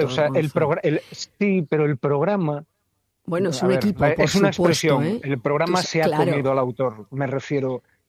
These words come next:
Speaker 2: no lo puedes hacer de otra
Speaker 1: Mm.
Speaker 2: manera desde el momento en el que durante once años, que es el tiempo que, que lo presentaba Jordi, el programa pilló esa dinámica. Yo creo que,
Speaker 1: Claro.
Speaker 2: yo la sensación que tengo es que me he tenido que adaptar yo mucho más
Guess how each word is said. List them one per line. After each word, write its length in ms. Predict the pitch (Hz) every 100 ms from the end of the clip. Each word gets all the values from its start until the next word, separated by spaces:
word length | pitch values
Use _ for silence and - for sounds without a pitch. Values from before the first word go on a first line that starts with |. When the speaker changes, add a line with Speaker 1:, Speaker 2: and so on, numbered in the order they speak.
| _ -
Speaker 2:
no 100 | 190
lo 100 | 175
puedes 300 | 160 139 -
hacer 240 | - 165
de 60 | 160
otra 160 | 156 156
Speaker 1:
Mm. 40 |
Speaker 2:
manera 400 | - 147 147 151
desde 260 | 139 131 123
el 120 | 123
momento 500 | 127 131 143 139 143
en 100 | 135
el 120 | 120 117
que 120 | 123
durante 500 | 113 127 120 113 127
once 380 | 143 139 - 135
años, 460 | 147 127 131 - _ -
que 60 |
es 120 | 104
el 160 | 117 107
tiempo 260 | 127 113 113
que, 280 | 110 104
que 100 | 98
lo 120 | 110 110
presentaba 540 | 113 120 113 131 131
Jordi, 380 | 135 139 135 139 - _ _ _ -
el 200 | 127 110
programa 420 | 117 123 147 151
pilló 300 | 127 127 160
esa 180 | - 110
dinámica. 500 | 104 104 101 101 107
Yo 120 | 120
creo 160 | 131 131
que, 160 | 165
Speaker 1:
Claro. 460 | 214 147 127 123 117
Speaker 2:
yo 80 | 131
la 80 | 139
sensación 460 | 151 143 143 143
que 80 | 135
tengo 180 | 135 147
es 80 | -
que 100 | 139
me 120 | 131
he 60 | 123
tenido 360 | 135 139 139
que 80 | 135
adaptar 380 | 123 113 143 120
yo 180 | 120 131
mucho 340 | 131 127 131
más 440 | 131 139 107 -